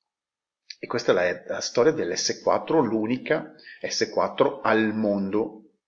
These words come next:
con... mai utilizzata per le gare. Quindi purtroppo, non ripeto, non ho i video, ho un sacco di foto, la vita è così,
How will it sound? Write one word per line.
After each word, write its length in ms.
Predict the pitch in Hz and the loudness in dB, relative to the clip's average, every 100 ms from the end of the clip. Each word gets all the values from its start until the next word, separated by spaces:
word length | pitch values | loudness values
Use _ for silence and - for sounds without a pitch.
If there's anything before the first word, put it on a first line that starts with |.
| _ _ _ | _ _ _
con... 960 | - 123 117 120 117 113 110 104 101 104 | -2 -2 -2 -4 -6 -8 -8 -8 -8 -6
mai 300 | 107 113 110 | 0 4 4
utilizzata 640 | 113 113 104 101 87 - | 2 -2 -4 -2 0 -2
per 160 | - 101 | -2 0
le 120 | 101 | 2
gare. 460 | 87 60 58 - - - - - - | 2 2 0 -2 -12 -18 -14 -14 -10
Quindi 720 | - 113 92 87 78 - _ _ | -4 -2 -2 -4 -8 -16 _ _
purtroppo, 460 | - 117 - - 90 | -6 2 6 6 4
non 180 | 85 87 | -6 -6
ripeto, 340 | 95 104 - | 0 0 0
non 180 | 90 98 | -6 0
ho 80 | 120 | 2
i 80 | 156 | 2
video, 560 | 120 147 185 - - _ _ _ _ - _ _ - - - - - | 0 -2 -4 -8 -16 _ _ _ _ -20 _ _ -20 -20 -20 -12 -4
ho 120 | 57 | -2
un 100 | - | -2
sacco 340 | - - - | -2 -2 -4
di 80 | 113 | -6
foto, 560 | - 80 - - - _ _ _ _ _ _ _ | -4 -4 -4 -8 -18 _ _ _ _ _ _ _
la 160 | 120 104 | 0 0
vita 240 | 107 98 | 0 -2
è 40 | |
così, 480 | - 120 - - - | -2 -6 -6 -10 -20